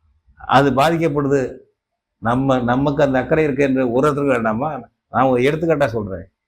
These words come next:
முல்லை பெரியார் பிரச்சனை வரும்போது மலையாளிகள் கொட்டமடித்த பொழுது தஞ்சாவூர்லயே போராட்டம் நடத்தினோம், முழு அடைப்பு நடத்தினோம்.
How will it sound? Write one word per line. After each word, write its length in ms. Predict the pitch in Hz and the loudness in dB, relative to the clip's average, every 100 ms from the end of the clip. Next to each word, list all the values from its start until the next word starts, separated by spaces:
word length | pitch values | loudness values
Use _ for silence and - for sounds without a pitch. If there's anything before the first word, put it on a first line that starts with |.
| _ _ _ | _ _ _
முல்லை 260 | 113 147 160 | 0 4 2
பெரியார் 420 | - 139 135 113 | 2 2 2 0
பிரச்சனை 280 | 127 117 117 | -4 -4 0
வரும்போது 380 | 123 135 131 127 113 | 2 2 0 0 0
மலையாளிகள் 640 | 117 143 151 143 127 - 135 | 2 2 2 2 0 0 -2
கொட்டமடித்த 540 | 131 151 143 127 123 | 0 -2 -2 -2 -2
பொழுது 320 | 113 120 113 107 - _ | -2 -2 -2 -4 -6 _
தஞ்சாவூர்லயே 580 | 120 160 185 180 156 139 113 | 0 2 4 4 2 -2 0
போராட்டம் 400 | 120 107 101 98 | 0 0 -2 -6
நடத்தினோம், 380 | 90 87 80 _ _ _ _ _ _ _ _ _ 113 | -8 -12 -16 _ _ _ _ _ _ _ _ _ 2
முழு 200 | 147 160 | 4 4
அடைப்பு 320 | 143 156 143 | 2 0 0
நடத்தினோம். 520 | 131 113 110 90 78 | 0 0 -4 -6 -8